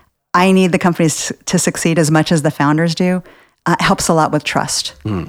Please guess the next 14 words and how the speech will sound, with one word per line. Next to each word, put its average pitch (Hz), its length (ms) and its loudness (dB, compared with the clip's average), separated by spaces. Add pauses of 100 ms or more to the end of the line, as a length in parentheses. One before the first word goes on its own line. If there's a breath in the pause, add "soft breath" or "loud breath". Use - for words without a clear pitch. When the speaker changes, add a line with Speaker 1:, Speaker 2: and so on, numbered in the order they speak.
(160)
Speaker 1:
I 208 80 2
think - 220 0
it's - 140 -2
really 151 260 4
hard 143 340 2
for 156 120 0
experienced 143 460 -2
founders 139 380 0
to, 143 180 -2
to - 200 -6
trust - 320 -2
their 143 100 -2
V 131 140 -4
Cs. - 420 -6